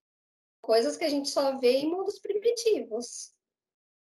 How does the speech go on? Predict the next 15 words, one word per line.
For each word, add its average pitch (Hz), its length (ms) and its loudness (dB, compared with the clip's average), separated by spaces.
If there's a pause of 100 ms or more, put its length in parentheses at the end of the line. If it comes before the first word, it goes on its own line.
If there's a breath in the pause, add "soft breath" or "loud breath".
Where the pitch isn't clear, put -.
(920)
É 277 240 4
pouca 226 360 0
gente? 247 560 0
É, 247 320 2
mas 247 280 -2
tá, 339 280 0
mas 233 160 2
a 254 40 -2
gente 240 260 -4
consegue 381 500 -2
ver. 370 340 2 (1800)
E 254 160 4
a 269 120 6
gente 285 280 2
também, 320 400 4